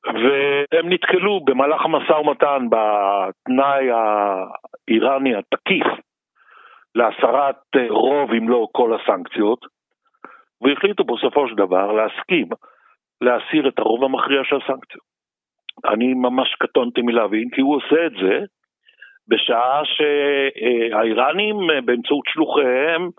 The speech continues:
הם, אה, מנסים לפגע בחיילים אמריקנים שנשארו בעיראק, או בצפון מזרח, אה, סוריה. האיראנים, אה, ממשיכים בהתנהלות הקודמת שלהם, אין שיפור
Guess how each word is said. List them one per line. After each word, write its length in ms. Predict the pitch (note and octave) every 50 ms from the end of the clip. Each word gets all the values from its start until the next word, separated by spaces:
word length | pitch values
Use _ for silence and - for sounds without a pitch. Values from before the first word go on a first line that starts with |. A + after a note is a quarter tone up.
| _ - - - - _ -
הם, 260 | B2 A#2+ A#2 A#2+ B2
אה, 220 | B2+ B2 B2 B2 B2
מנסים 340 | B2 B2 A#2 - - C#3 C3+
לפגע 440 | B2+ - - B2+ A#2 A#2 C3+ C3
בחיילים 520 | B2+ B2+ B2 B2+ B2+ B2 A#2+ B2 C3+ B2+ B2+
אמריקנים 720 | B2 B2+ B2 A2+ A#2 - - C#3+ C#3 C#3+ D3 C#3+ C#3+ C3+
שנשארו 600 | - C#3+ C#3 C3+ C3+ - - C3 C3 C#3 C3+ A#2+
בעיראק, 600 | C3 C#3 C3 B2+ C3 C3 C3+ C3+ B2+ C3 B2+ - - - - - - - - -
או 100 | C3 C3
בצפון 420 | A#2+ B2+ - - - - C3+ B2+ B2+
מזרח, 420 | C3+ B2+ A2 B2 C3 B2+ B2+ A#2+ - - C3
אה, 240 | C3 C3 B2+ B2 A#2+ A#2 - _ _ - - -
סוריה. 380 | D3+ C#3 C3 C3 B2 A#2 G#2+ G2+ - - - - - - _ -
האיראנים, 720 | B2+ B2 B2 B2 B2+ C#3+ E3 E3 F3 F#3 F#3 F#3 F#3+ F#3+ F#3+
אה, 200 | F#3 F3+ F#3 F3+
ממשיכים 540 | F3 F3 E3+ - - E3+ - F3+ F#3+ G3
בהתנהלות 1160 | F#3+ F#3 F3+ F3 E3+ F3 E3+ E3 E3 E3 D#3 D#3 D#3+ D3+ D#3 D#3 - D#3+ D3+ D#3+ F#3+ G#3 - G3+
הקודמת 480 | - - E3 D3+ E3 F#3+ G#3 A3+ -
שלהם, 260 | - - B2+ G#2 G2+
אין 140 | A#2+ D3 F#3
שיפור 600 | - - - D4+ - - - E3+ D3 C3 F#2+ -